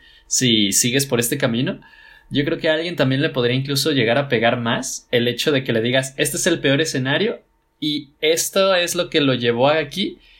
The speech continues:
y tú estás aquí". Es decir, como si te dijeran, "Esto que es, esto que está pasando con esta persona está ocurriendo porque alguna vez estuvo aquí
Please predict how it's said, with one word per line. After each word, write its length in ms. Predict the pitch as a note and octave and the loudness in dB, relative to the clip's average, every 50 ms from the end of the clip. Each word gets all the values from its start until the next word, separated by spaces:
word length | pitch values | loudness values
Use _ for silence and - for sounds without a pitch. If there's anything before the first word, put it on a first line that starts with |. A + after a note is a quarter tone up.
| _ _ _ - | _ _ _ 0
y 200 | C#3 C3+ C#3 C3+ | 0 0 0 2
tú 140 | D#3 D#3+ | 2 2
estás 400 | D#3+ D#3 - - D#3+ D3+ D3 - | 2 2 2 2 2 0 2 0
aquí". 460 | C#3+ B2+ - - B2+ A#2 G2 - - _ _ _ _ - | -2 -4 -2 0 0 0 0 -2 -6 _ _ _ _ -4
Es 100 | B2+ B2 | -2 0
decir, 260 | C3 C3 - C#3 C#3 | 0 2 2 2 2
como 360 | D3+ D3 C3+ B2+ A#2 A2+ A2+ | 2 2 2 2 2 0 0
si 180 | A2+ - C#3+ C3+ | -2 -2 -2 0
te 80 | C#3 | 0
dijeran, 480 | B2+ B2+ - - C3+ C3 B2 B2+ - _ - | -2 -2 0 0 -2 -2 -2 -4 -10 _ -6
"Esto 360 | - D3+ E3+ E3+ - - F#3 | -2 -2 -2 -2 -4 -6 -4
que 320 | - D#3+ D3 C3+ C#3 C#3 - | -2 -2 -2 -2 -4 -6 -4
es, 300 | - D#3+ E3 D#3+ - _ _ _ _ _ _ _ _ _ - | -4 -4 -4 -4 -8 _ _ _ _ _ _ _ _ _ -4
esto 260 | D#3+ F3 F3 - G3+ | -2 -2 -2 -2 -4
que 60 | F#3 | -2
está 160 | - - F3+ | 0 0 0
pasando 360 | F3+ F3+ - - F3 E3+ E3+ E3 | 0 0 0 0 -2 -2 -2 -2
con 100 | E3 D#3 | -4 -4
esta 180 | D3+ - F3 | -4 -4 -4
persona 460 | - D3 C#3 - E3+ F#3 G#3 - - - - - - - _ _ _ | -4 -4 -2 -2 -2 -2 -4 -6 -10 -18 -20 -20 -20 -20 _ _ _
está 240 | - C3+ C3+ - D#3+ | -4 -2 0 0 0
ocurriendo 680 | D#3 D#3+ F3+ D#3 E3 E3+ F3 F3 F3+ - - - - _ - | 0 0 -2 -2 0 -2 -2 -2 -2 -4 -4 -6 -10 _ -2
porque 240 | - D3 C3+ C#3 C#3 | -2 -2 0 0 -2
alguna 260 | C3+ C#3 D#3 E3+ E3+ | -2 -2 0 0 0
vez 120 | E3 D#3+ - | 0 0 0
estuvo 300 | D#3 D3+ - E3+ E3 D#3+ | 0 0 0 2 2 2
aquí 360 | D3+ C3+ F3+ G3 - - - | 2 2 -2 -4 -4 -6 -10